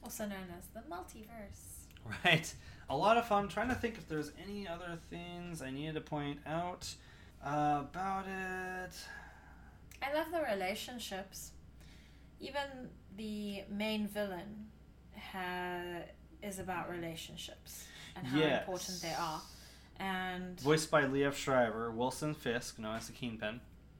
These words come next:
Speaker 1: Totally suits that character. <laughs>
Speaker 2: Right.
Speaker 1: That, that actor and that character are, are a match.
Speaker 2: Uh-huh.
Speaker 1: And Miles with his family, like, the connections and relationships
Speaker 2: Yes,
Speaker 1: he has
Speaker 2: yes,
Speaker 1: with
Speaker 2: yeah.
Speaker 1: them,
Speaker 2: Mm-hmm, mm-hmm.
Speaker 1: I really like it.
Speaker 2: Yep.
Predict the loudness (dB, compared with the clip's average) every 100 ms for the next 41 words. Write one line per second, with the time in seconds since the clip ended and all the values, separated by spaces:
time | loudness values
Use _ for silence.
0 | -20 -14 -4 -2 -2 -4 -6 -12 -12 -8
1 | -6 -6 -6 -6 -6 -4 -2 -2 -6 -8
2 | -12 -12 -8 2 12 12 10 6 6 8
3 | 2 2 -2 0 -2 -2 0 2 2 0
4 | -2 -2 -2 -4 -8 -4 -2 -2 -4 -6
5 | -8 -10 -14 -6 -2 0 -2 -6 -18 -18
6 | -4 2 2 2 -4 -8 0 2 4 2
7 | -2 -4 -6 -4 -4 -2 -4 -4 -8 -10
8 | -16 -18 -18 -16 -8 -8 -6 -10 -8 -6
9 | -4 -4 -6 -6 -8 -6 -6 -4 -2 2
10 | 4 6 6 4 0 -2 -2 -4 -4 -4
11 | -4 -6 -8 -8 -8 -6 0 2 2 2
12 | 2 0 -2 -4 -6 -6 -14 -6 -4